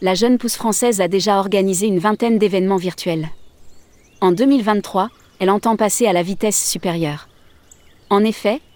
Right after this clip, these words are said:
R L T Y a décidé de créer et mettre en ligne son propre environnement trois D immersif. De plus,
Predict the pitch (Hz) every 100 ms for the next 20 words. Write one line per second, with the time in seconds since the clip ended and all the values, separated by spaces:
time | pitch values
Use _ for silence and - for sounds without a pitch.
0 | - 196 233 240 254 208 202 262 185 202
1 | - 202 240 190 - 233 240 - 180 214
2 | - 196 185 226 202 202 175 240 - 214
3 | 196 208 202 180 - 220 196 185 180 -
4 | 180 - - - _ _ _ _ _ _
5 | - 175 208 214 254 -